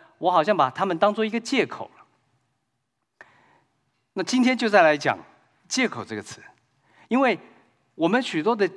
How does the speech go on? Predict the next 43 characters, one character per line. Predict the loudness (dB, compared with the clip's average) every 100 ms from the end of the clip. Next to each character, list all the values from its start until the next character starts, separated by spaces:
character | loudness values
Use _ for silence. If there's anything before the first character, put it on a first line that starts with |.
| -12
决 | -8 -2 0
定 | 0 -2 -2 -6 -2
都 | 0 2
来 | 2 0
自 | -4 -4
于 | -4 -6 -8 -6
我 | -2
们 | 0
心 | 0 0
里 | 0
面 | -2
想， | -2 0 0 -4 -10
之 | -10
前 | -4 -4
想 | -2 -4
的 | -6
一 | -8
个 | -10
困 | -6 -4
难。 | -4 -8 _ _ _ _ _ _ _ _ _ _ _ _
我 | -2
一 | 0
直 | 0 -2
想 | 0 2
要 | 4 2 0 -10 _ _ _ -12
这 |
个 | -6
有 | -4 -4 -8 -14 _ _ _ _ -8
减 | -6 -4
肥 | -6
的 | -6
计 | -4 -2
划， | -4 -6 -14 _
但 | 0 0
是 | 0 -4 -4 -12
常 | -4 -2
常 | 0 -2
都 | -2
是 | -2 -4 -4 -6
又 | -2 2
忙 | 2 2 -2 -14 _ _ _ _ _ _ _
又 | -2 0 -2 -8 _
累， | -6 -6